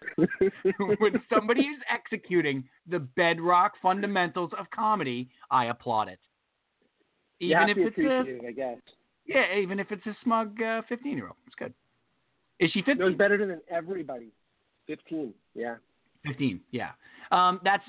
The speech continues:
Speaker 1: and that's okay. Our buddy Doctor Ire Stat, uh, who was on this program originally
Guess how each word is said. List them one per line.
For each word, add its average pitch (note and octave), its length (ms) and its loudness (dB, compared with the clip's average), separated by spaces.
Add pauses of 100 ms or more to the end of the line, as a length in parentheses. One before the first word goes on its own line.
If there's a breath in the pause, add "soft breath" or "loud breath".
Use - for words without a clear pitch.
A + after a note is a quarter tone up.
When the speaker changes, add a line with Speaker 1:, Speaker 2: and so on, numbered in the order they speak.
Speaker 1:
and F3+ 160 2
that's E3+ 160 2
okay. F3 240 0
Our F3 140 4
buddy E3 240 2
Doctor E3 320 0
Ire D3+ 320 -2
Stat, G#3 360 -2
uh, D3+ 220 -4
who F3+ 160 0
was F3 180 4
on F3+ 200 4
this G3 180 -2
program D#3+ 400 2
originally C#3+ 400 -2